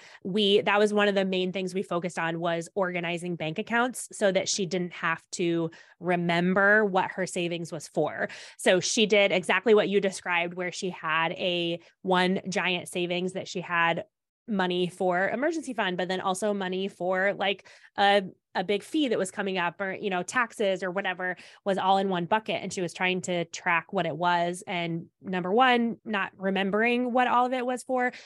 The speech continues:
but then number two, also being easy to convince yourself that you can use some of it because it doesn't really have a name on it. So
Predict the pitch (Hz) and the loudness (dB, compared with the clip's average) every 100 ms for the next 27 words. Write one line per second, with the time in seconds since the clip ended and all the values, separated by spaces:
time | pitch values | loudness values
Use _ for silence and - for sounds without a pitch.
0 | - - 202 190 185 185 - 233 214 180 | -14 -8 -4 -2 -4 -4 0 2 2 -2
1 | 208 185 180 180 202 185 190 180 180 180 | -2 -2 -2 -4 -6 -4 -4 -4 -4 -4
2 | 175 185 175 175 170 175 180 175 165 190 | -4 -4 -2 -2 -2 -4 -6 -6 -4 2
3 | 226 214 214 190 180 180 175 185 180 175 | 2 2 0 0 0 0 -2 -4 -4 -4
4 | 170 180 175 165 165 156 156 147 165 196 | -4 -2 -2 -2 -4 -4 -4 -4 -2 -2
5 | 214 247 262 247 - - - - 233 220 | 0 2 0 -2 -8 -20 -16 0 4 4